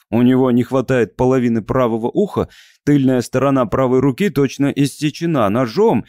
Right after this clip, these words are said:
и вся покрыта глубокими побелевшими от времени рубцами.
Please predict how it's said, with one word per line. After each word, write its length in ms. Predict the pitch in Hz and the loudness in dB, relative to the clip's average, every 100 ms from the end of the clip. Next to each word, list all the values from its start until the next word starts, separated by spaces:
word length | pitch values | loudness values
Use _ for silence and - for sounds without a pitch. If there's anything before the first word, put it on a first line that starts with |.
| _ | _
и 120 | 113 | -2
вся 260 | 117 143 196 | -2 -4 -2
покрыта 500 | 135 - 117 151 143 | -2 -2 -2 0 -2
глубокими 720 | 107 123 98 117 170 175 170 | 0 0 2 0 0 -2 -2
побелевшими 720 | - 123 120 107 123 - 131 | -2 0 0 0 -2 -4 -4
от 140 | 117 - | -4 -2
времени 400 | 107 110 107 104 | -2 -2 -2 -4
рубцами. 560 | 95 - - 55 - | -6 -8 -12 -12 -12